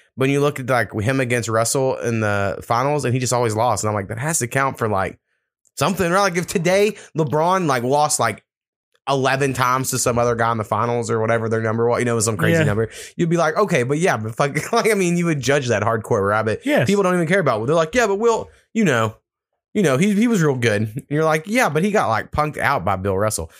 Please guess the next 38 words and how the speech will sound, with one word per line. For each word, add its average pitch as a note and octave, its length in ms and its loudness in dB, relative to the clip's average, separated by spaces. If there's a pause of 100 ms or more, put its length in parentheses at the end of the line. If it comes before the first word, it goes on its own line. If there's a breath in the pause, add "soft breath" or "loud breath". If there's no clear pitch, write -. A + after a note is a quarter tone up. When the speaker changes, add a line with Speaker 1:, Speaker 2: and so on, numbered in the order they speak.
Speaker 1:
And C#3+ 80 -2
Bill G#3 140 2
Russell G#3 240 2
was, D3 60 0
like, C3 180 -4 (200)
five F#3 220 0
inches F3 220 0
shorter F3 240 0
than G2+ 120 0
him F#2+ 140 0
or G2 60 0
some F#2+ 180 0
shit. F2+ 340 -2 (600 soft breath)
Anyway, E2 400 0 (280)
maybe G#2 200 2
not D#2+ 160 0
quite D#2 220 -2
five E2 200 -4
inches. - 280 -6 (440 loud breath)
Uh, B2 340 2 (400)
so F#3+ 140 0
anyway, C3+ 200 2
get F3 100 2
excited F3 280 2
about C3+ 180 0
basketball. G2+ 560 0 (320 loud breath)
I B2+ 380 2 (500)
got C3+ 240 0
very D#3 340 2
tempted D3 440 0
to C3 80 0
buy B2 240 0
N B2+ 120 0
B C3 100 0
A B2 120 2
two C3 200 -2
K A#2+ 200 0
twenty-two C#3 580 0